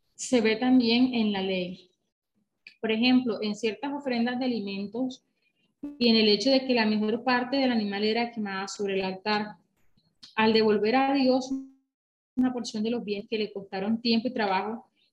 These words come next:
el oferente reconoce que todo es del Señor. Entonces, también está presente la idea de que hay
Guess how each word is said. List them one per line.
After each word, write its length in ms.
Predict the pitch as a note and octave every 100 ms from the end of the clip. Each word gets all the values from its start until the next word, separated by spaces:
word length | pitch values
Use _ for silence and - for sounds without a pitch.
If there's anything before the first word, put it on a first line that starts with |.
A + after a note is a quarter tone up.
| _
el 140 | A3+
oferente 480 | A3 A3 G#3 G3+ A#3+
reconoce 680 | B3+ A#3+ A3+ G3 G#3+ - B3+
que 160 | A3 G3
todo 440 | F#3+ F#3+ B3 B3
es 140 | G3+ F3+
del 180 | F3+
Señor. 460 | F3+ - B2 - F3 - _ _ _
Entonces, 360 | _ A3 G#3+ C4
también 280 | C4+ A3+ A3+
está 200 | B3+ C4+
presente 760 | B3+ C4+ B3+ A3+ A3+ B3 C4 G#3
la 140 | G#3
idea 540 | G3 F#3+ G3 G#3+ A#3+ - _ _ _ _
de 220 | G#3 G#3+
que 120 | G#3+ G#3+
hay 140 | G#3